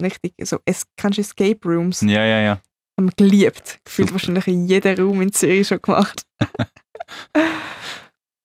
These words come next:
Speaker 1: Ja, aber wir haben auf jeden Fall ein sehr, sehr enges Verhältnis in der Familie.
Speaker 2: Mhm. Ist das noch enger geworden seit dem Unfall?
Speaker 1: Es ist schon auch schon vorher sehr eng gewesen, aber wahrscheinlich hat es schon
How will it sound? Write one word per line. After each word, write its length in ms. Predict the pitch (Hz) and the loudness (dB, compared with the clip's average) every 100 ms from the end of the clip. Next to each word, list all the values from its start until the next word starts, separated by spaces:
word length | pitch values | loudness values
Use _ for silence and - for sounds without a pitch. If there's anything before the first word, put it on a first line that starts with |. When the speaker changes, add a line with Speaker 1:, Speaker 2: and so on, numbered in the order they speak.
| _ _ _ _ 202 | _ _ _ _ 2
Speaker 1:
Ja, 420 | 190 185 190 - _ | 4 2 0 -4 _
aber 160 | 208 208 | 0 4
wir 60 | 220 | 4
haben 100 | 214 | 4
auf 60 | 226 | 2
jeden 140 | 220 | 2
Fall 120 | 202 | 2
ein 40 | 202 | 2
sehr, 220 | - 190 | 2 0
sehr 200 | 190 - | 0 -2
enges 220 | 170 185 | -4 -4
Verhältnis 480 | 196 - - - 202 | -6 -4 -4 -6 -8
in 60 | |
der 80 | 202 | -10
Familie. 500 | - 202 202 - 233 - _ _ _ - | -10 -8 -6 -6 -10 -14 _ _ _ -6
Speaker 2:
Mhm. 320 | 98 92 101 - _ _ _ _ _ | -6 -6 -16 -20 _ _ _ _ _
Ist 100 | - | -6
das 100 | 107 | -2
noch 120 | 104 95 | -2 0
enger 220 | 95 110 | 0 2
geworden 280 | 90 82 92 | 2 0 -2
seit 140 | 92 | -2
dem 100 | 92 | -2
Unfall? 360 | 95 92 82 85 _ _ _ _ _ _ | -2 -2 -6 -6 _ _ _ _ _ _
Speaker 1:
Es 120 | 208 202 | -2 0
ist 120 | - | 4
schon 180 | 240 240 | 6 6
auch 120 | 233 | 4
schon 160 | - 220 | 2 2
vorher 260 | 214 226 | 4 4
sehr 260 | 220 233 202 | 4 2 2
eng 100 | 214 | 0
gewesen, 160 | - 220 | 2 0
aber 120 | 196 | 2
wahrscheinlich 300 | 208 208 214 | 0 0 -2
hat 120 | 208 | -4
es 100 | - | -2
schon 280 | 208 196 | 0 0